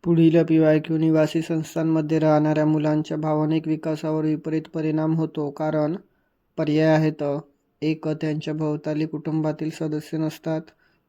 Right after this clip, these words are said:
दोन, ते संरक्षक आणि काळजीवाहक यांच्यावर अवलंबून असतात, तीन, संस्थेत सुरक्षा आणि शारीरिक आरोग्य याला मुख्य प्राधान्य दिले जाते,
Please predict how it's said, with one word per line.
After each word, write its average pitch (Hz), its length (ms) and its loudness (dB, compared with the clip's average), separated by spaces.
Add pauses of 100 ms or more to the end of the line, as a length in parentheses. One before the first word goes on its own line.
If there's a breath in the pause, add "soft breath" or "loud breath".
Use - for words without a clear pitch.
दोन, 160 360 2
ते 156 180 -2
संरक्षक 156 680 -4
आणि 151 180 -2
काळजीवाहक 151 760 0
यांच्यावर 151 600 -2
अवलंबून 151 520 0
असतात, 156 380 -4 (840)
तीन, 156 260 4
संस्थेत 156 640 -4
सुरक्षा 156 460 -4
आणि 156 160 0
शारीरिक 156 460 -2
आरोग्य 156 360 -2
याला 156 240 2
मुख्य 156 320 -4
प्राधान्य 156 440 0
दिले 151 260 0
जाते, 156 400 -2